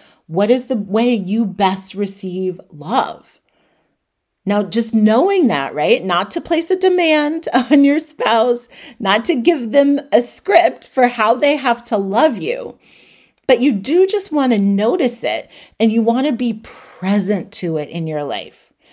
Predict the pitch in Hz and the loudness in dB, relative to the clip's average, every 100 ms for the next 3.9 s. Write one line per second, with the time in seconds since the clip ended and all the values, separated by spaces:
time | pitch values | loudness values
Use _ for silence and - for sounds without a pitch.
0 | _ - _ - 233 240 240 254 269 339 | _ -20 _ 2 4 4 4 2 0 2
1 | 349 294 233 - - 202 202 214 254 - | 0 0 -4 -6 -10 0 0 2 -2 -2
2 | 226 196 175 - 175 175 160 156 277 294 | -4 -2 -2 -4 -6 -4 -4 2 4 4
3 | - - - 226 214 208 233 175 170 | 2 -2 -2 -6 -4 -2 -2 -2 -10